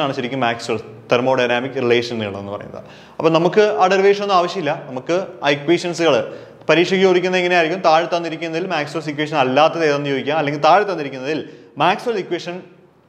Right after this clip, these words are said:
ഉള്ളത് ഏതാണ്, അല്ലെങ്കിൽ താഴെ തന്നിരിക്കുന്ന പേരുകളിൽ ഏതൊക്കെയാണ് Maxwell ഇക്വേഷനുകൾ representations വരുന്നത് എന്നൊക്കെയാണ് ചോദിക്കുന്നത്. അപ്പൊ അതുകൊണ്ട് തന്നെ ഈ നാല് Maxwell's ഇക്വേഷൻ വളരെ നന്നായിട്ട് പഠിക്കുക എന്നുള്ളത് വളരെ ഇമ്പോർട്ടന്റ് ആയിട്ടുള്ള കാര്യമാണ്.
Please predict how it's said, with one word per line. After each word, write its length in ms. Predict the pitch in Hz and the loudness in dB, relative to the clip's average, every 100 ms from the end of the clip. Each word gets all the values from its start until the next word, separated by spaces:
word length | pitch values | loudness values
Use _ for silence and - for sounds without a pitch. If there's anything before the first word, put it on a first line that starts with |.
| _ - 180 | _ 2 4
ഉള്ളത് 280 | 220 139 - - - - 139 | 4 2 -4 -12 -18 -6 -2
ഏതാണ്, 260 | 143 139 165 - | 0 0 -2 -4
അല്ലെങ്കിൽ 240 | 156 170 165 | -2 2 6
താഴെ 160 | 175 175 | 4 2
തന്നിരിക്കുന്ന 380 | 175 170 170 165 | -4 -4 -4 2
പേരുകളിൽ 460 | 165 180 165 123 131 | 2 4 2 2 2
ഏതൊക്കെയാണ് 380 | 151 156 160 151 | 2 2 0 0
Maxwell 300 | 139 131 143 | -2 -2 -6
ഇക്വേഷനുകൾ 420 | 127 135 135 131 131 | -4 -4 -2 0 2
representations 560 | 110 120 131 127 131 143 | 0 -2 -2 -2 -2 0
വരുന്നത് 280 | 131 127 131 175 - | 0 2 0 0 -2
എന്നൊക്കെയാണ് 340 | 139 139 143 147 | -2 0 -2 0
ചോദിക്കുന്നത്. 340 | 123 107 101 - - - - - | -4 -4 -8 -10 -14 -20 -4 2
അപ്പൊ 120 | 202 | 4
അതുകൊണ്ട് 300 | 202 254 254 240 | 6 4 6 4
തന്നെ 160 | 160 151 - - 170 | 4 0 -4 -8 0
ഈ 20 | 196 202 | 4 6
നാല് 220 | 226 269 208 | 6 4 0
Maxwell's 340 | 185 220 185 160 | -4 -6 -8 -6
ഇക്വേഷൻ 280 | 180 175 180 | -6 -4 0
വളരെ 180 | 160 190 | 0 0
നന്നായിട്ട് 300 | 160 160 165 156 | -4 -4 -4 -4
പഠിക്കുക 260 | 135 135 151 | -6 -4 -4
എന്നുള്ളത് 260 | 135 131 151 | -2 -2 0
വളരെ 180 | 131 135 | 2 0
ഇമ്പോർട്ടന്റ് 320 | 120 120 127 127 | -2 -2 0 -2
ആയിട്ടുള്ള 220 | 127 123 | 0 -4
കാര്യമാണ്. 380 | 110 113 104 | -4 -4 -4